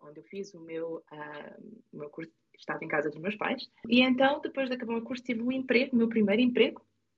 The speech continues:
em que era uma companhia ibérica, na qual as, a primeira entrevista, eu tinha que ir a Madrid fazer a entrevista. Fiquei selecionada e então depois tive os meus primeiros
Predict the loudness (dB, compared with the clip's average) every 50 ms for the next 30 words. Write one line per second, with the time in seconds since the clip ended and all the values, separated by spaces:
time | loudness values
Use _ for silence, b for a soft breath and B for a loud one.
0 | _ _ _ _ _ _ _ -14 -6 0 2 2 4 4 6 4 4 4 4 4
1 | 4 4 4 2 0 -2 -4 -4 -4 -4 -4 -4 -4 -4 -2 -2 -2 -2 -2 -4
2 | -4 -2 -2 -2 -2 -4 -6 -8 -10 -12 -14 _ _ _ B B B B B B
3 | B B 2 2 2 4 4 4 6 6 4 2 0 -2 -2 0 0 2 2 2
4 | 0 -2 -2 -4 -2 -2 -2 0 0 0 0 0 -2 -2 -2 -2 -4 -2 2 4
5 | 4 4 4 0 -8 -8 -4 -2 0 2 2 4 4 2 4 4 4 4 2 0
6 | -4 -4 0 4 4 6 6 6 4 4 2 2 2 0 -2 -4 -10 -10 -12 _
7 | _ _ -18 -16 -16 -16 -16 -14 -16 -16 -16 -16 -16 -14 -14 -14 -12 -12 -12 -12
8 | -14 -18 _ _ _ -6 -4 -4 -4 -4 -2 -2 -2 -2 -2 0 0 0 0 0
9 | -2 -2 -2 -2 -2 0 0 0 2 2 0 0 -2 -2 0 2 2 4 4 2
10 | 2 0 -2